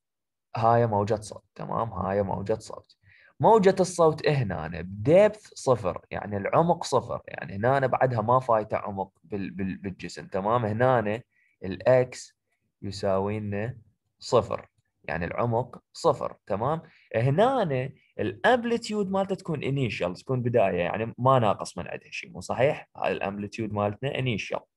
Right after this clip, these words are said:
يمها نوت، هاي الزيرو. ماشي؟ زين. شلون أقدر، آه، شلون أقدر أعرف إنه كل ما فات جوا عمق معين،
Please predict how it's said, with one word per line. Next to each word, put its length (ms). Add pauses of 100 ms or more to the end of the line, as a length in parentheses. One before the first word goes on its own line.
(120)
يمها 480 (160)
نوت، 460
هاي 140
الزيرو. 380 (560)
ماشي؟ 420 (480)
زين. 260 (1500)
شلون 500 (100)
أقدر، 540 (140)
آه، 560 (880)
شلون 420
أقدر 460
أعرف 500
إنه 200
كل 260
ما 220
فات 320
جوا 580
عمق 260
معين، 640